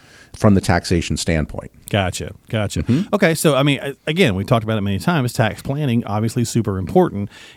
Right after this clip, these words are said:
Speaker 2: in how you kind of pulling these levers. And so,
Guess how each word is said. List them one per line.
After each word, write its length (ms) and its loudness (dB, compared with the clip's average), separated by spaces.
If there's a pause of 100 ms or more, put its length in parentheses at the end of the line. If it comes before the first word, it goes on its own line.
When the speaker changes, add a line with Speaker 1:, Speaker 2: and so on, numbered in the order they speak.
Speaker 2:
in 100 2
how 160 2
you 240 2
kind 180 2
of 120 -2
pulling 320 2
these 240 -4
levers. 400 -2 (320)
And 160 4
so, 340 4